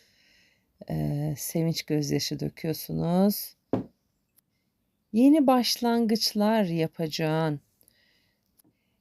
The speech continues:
gelişeceğin ve düşüneceğin bir süreç seni bekliyor gibi görünüyor. Problemsiz, huzur dolu,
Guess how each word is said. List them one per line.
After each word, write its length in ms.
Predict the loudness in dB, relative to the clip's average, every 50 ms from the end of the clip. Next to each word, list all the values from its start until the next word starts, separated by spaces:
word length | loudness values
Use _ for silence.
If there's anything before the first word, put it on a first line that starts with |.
| _ -4
gelişeceğin 1300 | 2 4 4 6 4 4 0 -2 -4 -4 -4 -2 0 0 2 2 0 0 0 0 0 0 0 0 0 0
ve 440 | 0 0 0 -2 -4 -6 -8 -10 -14 _ _ _ _ _ _ _
düşüneceğin 840 | -6 -4 -2 0 0 2 2 2 2 0 0 0 0 0 0 0 0
bir 200 | 0 0 0 0
süreç 640 | -2 -6 -6 -2 2 2 2 2 2 -2 -6 -10 -10 -14 -20 -20 _ _ _
seni 400 | -10 -4 -2 0 0 2 2 2
bekliyor 760 | 2 2 0 -2 -8 -4 0 2 4 4 4 2 0 -2 -6 -4
gibi 340 | -4 -4 -2 -2 -4 -4 -2
görünüyor. 720 | 0 0 2 2 0 0 0 0 0 2 2 0 0 0 -2 -4 -8 -14 -20 _ _ 0
Problemsiz, 1000 | 6 6 8 8 6 4 2 2 2 2 0 -2 -4 -2 -2 -2 -2 -4 -8 -10 -8
huzur 420 | -8 -4 0 2 2 2 2 2
dolu, 440 | 2 2 2 4 4 4 4 2